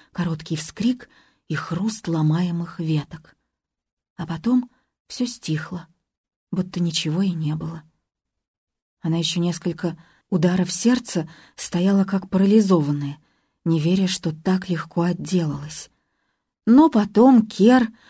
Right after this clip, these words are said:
ужавшись до прежних размеров, успокаивающе ткнулся носом в её ладонь, и Айра внезапно обмякла и плавно сползла по стене.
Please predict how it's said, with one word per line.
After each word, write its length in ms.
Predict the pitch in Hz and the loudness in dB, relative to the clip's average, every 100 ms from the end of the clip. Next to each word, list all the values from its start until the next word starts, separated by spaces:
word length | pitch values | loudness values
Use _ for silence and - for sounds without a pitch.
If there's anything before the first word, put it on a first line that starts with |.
| - | -6
ужавшись 680 | 190 165 180 254 247 - 165 | -2 2 4 4 4 2 0
до 160 | 143 156 | 2 0
прежних 580 | 165 185 254 233 233 233 | 2 2 4 4 2 4
размеров, 640 | 226 208 220 220 208 196 _ - _ | 4 6 6 6 4 -4 _ -20 _
успокаивающе 1080 | 160 156 156 143 185 220 208 190 180 - 170 | -2 0 -2 0 4 4 4 2 0 0 -4
ткнулся 580 | 160 165 170 160 156 147 | -2 0 2 0 -2 -2
носом 520 | 151 202 214 190 180 - _ | 2 2 0 -2 -4 -8 _
в 100 | - 160 | -4 -2
её 200 | 151 156 | 0 0
ладонь, 540 | 156 139 139 147 - _ _ _ _ _ | 0 -2 -4 -6 -12 _ _ _ _ _
и 120 | 175 | -2
Айра 420 | 175 226 220 165 156 _ _ | 0 2 0 -4 -10 _ _
внезапно 720 | 170 185 185 185 214 214 190 180 | 0 4 4 4 2 2 0 0
обмякла 800 | 175 160 156 196 233 - 165 156 - _ _ _ | -4 -2 0 2 0 -4 -8 -8 -16 _ _ _
и 100 | - | -10
плавно 640 | 156 160 160 202 214 185 185 | -8 -4 -2 0 0 0 0
сползла 640 | - 160 156 147 147 151 | -2 -4 -2 -4 -6 -6
по 120 | 156 | -6
стене. 560 | 151 - - 156 147 147 | -8 -8 -4 -4 -4 -8